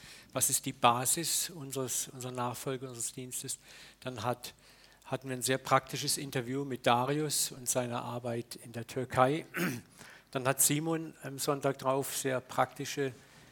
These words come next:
brauchbare Impulse gesetzt, wie Nachfolge praktisch im Alltag aussehen kann. Und heute freuen wir uns, dass wir Sabine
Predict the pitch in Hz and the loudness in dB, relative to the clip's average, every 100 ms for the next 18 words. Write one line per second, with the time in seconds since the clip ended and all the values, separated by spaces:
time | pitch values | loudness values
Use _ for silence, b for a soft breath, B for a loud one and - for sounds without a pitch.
0 | B B - 113 135 - 143 131 143 131 | B B -2 2 2 8 8 8 4 -2
1 | 147 135 - 127 123 131 131 - - 127 | 0 2 0 -2 0 0 2 -2 -2 -4
2 | 127 123 - 131 123 127 - 131 - 127 | 0 0 -2 -4 -4 -6 -2 -2 -2 -6
3 | 120 - 127 131 131 - 143 135 135 131 | -6 -6 -4 -2 -2 -2 -2 0 -2 0
4 | - 131 135 139 135 135 B B B B | 0 -2 -2 -2 -2 -10 B B B B
5 | B - 123 147 151 156 - 143 147 151 | B -4 6 8 8 6 8 8 8 4
6 | 143 139 131 139 123 127 135 139 165 175 | 4 4 2 4 6 6 6 4 4 2